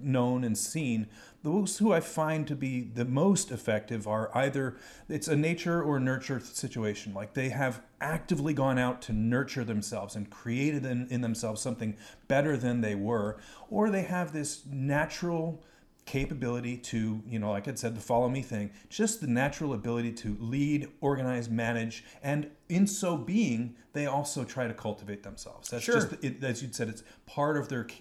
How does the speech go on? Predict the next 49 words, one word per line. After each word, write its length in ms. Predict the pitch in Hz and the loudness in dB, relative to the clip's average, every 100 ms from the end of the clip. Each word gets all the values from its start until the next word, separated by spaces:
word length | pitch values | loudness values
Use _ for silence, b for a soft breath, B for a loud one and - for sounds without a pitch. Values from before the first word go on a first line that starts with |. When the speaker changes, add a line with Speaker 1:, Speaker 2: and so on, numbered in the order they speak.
| - - | -12 -6
Speaker 1:
just 200 | 143 - | -6 -2
their 100 | 107 | -4
D 260 | 101 131 | -2 -2
N 140 | 139 135 | 0 0
A 280 | 127 104 101 B B | -2 -4 -8 B B
is 140 | 117 | -8
they're 140 | 117 110 | -4 -2
inherently 580 | 104 - 135 151 156 156 | -4 -4 0 0 0 -4
curious. 520 | - 151 147 147 143 | 0 4 4 2 -2
They 120 | 110 | -8
constantly 540 | - 120 123 - 147 | -6 -6 -6 -6 -6
wanna 200 | 135 139 | -2 -2
better 280 | 113 123 127 | 0 0 0
themselves. 560 | 127 120 127 120 117 117 B B | -2 -2 -2 -2 -2 -6 B B
They 60 | 127 | 0
have 180 | 214 | 4
a 40 | 226 | 4
natural 560 | 143 139 156 - 156 | 2 0 -2 -4 -4
ability, 380 | 143 123 139 127 | -4 -4 -4 -4
but 160 | 120 113 | -6 -8
they, 180 | 120 120 | -10 -10
they 140 | 113 120 | -8 -6
go 200 | 147 160 | -4 -4
above 240 | 131 127 | -2 -2
and 100 | 117 | -2
beyond 460 | 101 95 107 113 95 | -2 0 0 0 -2
that. 340 | 82 - - B B - | -10 -14 -14 B B -6
Speaker 2:
Yeah. 180 | - | 0
Speaker 1:
So 200 | - 120 | 2 2
there's 220 | 117 123 - | 0 -4 0
that 200 | 151 - | 0 0
kind 220 | 160 147 | -8 -8
of, 100 | 131 | -6
I 80 | 120 | -8
think, 400 | - 131 - - b b b b - - 110 | -6 -8 -6 -8 b b b b -20 -20 -14
the, 80 | 143 | -14
the, 180 | 147 139 | -6 -6
the, 340 | 139 - 139 - | -6 -8 -10 -4
the, 100 | 139 | -4
the 140 | 139 | -2
two 320 | 143 - 214 196 | -4 4 4 4
key 300 | - 180 165 | 2 -2 -2
pieces 600 | - - 170 - 120 113 | -6 -4 -2 -2 -2 -2
are 160 | 110 | -2
the, 140 | 107 117 | -2 -4
the, 120 | 113 | -2
the 140 | 113 | 0
natural 400 | 117 131 - 170 | 0 0 -4 -6
ability, 340 | 156 151 160 | -2 -2 -2